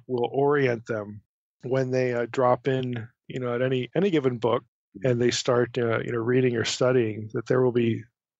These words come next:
they'll be able to see the threads. You know, "I've seen that thread before.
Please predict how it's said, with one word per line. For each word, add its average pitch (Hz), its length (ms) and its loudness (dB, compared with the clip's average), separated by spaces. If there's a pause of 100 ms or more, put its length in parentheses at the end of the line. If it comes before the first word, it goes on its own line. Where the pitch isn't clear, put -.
they'll 143 80 2
be 147 140 4
able 170 140 4
to 156 60 2
see 175 220 0
the 139 80 2
threads. - 720 -2
You - 100 -10
know, 123 60 -2
"I've 117 80 -4
seen 165 240 0
that 139 200 2
thread 147 260 2
before. - 540 -8